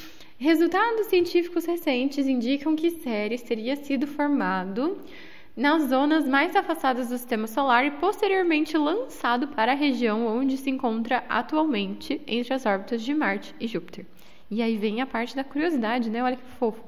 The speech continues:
Vocês sabiam que tem um planeta não chamado Ceres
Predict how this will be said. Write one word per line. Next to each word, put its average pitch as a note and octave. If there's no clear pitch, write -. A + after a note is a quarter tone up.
Vocês A3
sabiam C#4
que B3
tem A#3+
um B3
planeta A#3+
não B3
chamado A#3
Ceres A#3